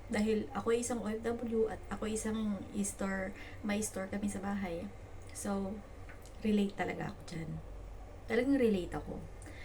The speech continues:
So, yun nga, guys, basahin natin, no? So, meron siyang, ano, meron siyang reaction na two hundred, um, twenty-seven na reaction and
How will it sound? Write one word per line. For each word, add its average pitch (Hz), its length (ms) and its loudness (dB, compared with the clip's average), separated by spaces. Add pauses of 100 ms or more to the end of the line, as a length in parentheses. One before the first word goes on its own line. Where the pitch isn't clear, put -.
(140)
So, - 160 -4
yun 233 180 4
nga, 226 80 2
guys, 202 300 2
basahin 196 400 0
natin, 185 320 -2
no? 190 100 -2
So, 220 160 0
meron 220 320 4
siyang, 196 240 0
ano, 180 380 -2 (420)
meron 214 300 4
siyang 214 180 0
reaction 196 400 0
na 190 80 0
two 214 160 -2
hundred, 202 540 0
um, 190 320 -4
twenty-seven 190 720 0 (460)
na 196 160 0
reaction 202 640 -2
and 196 320 -2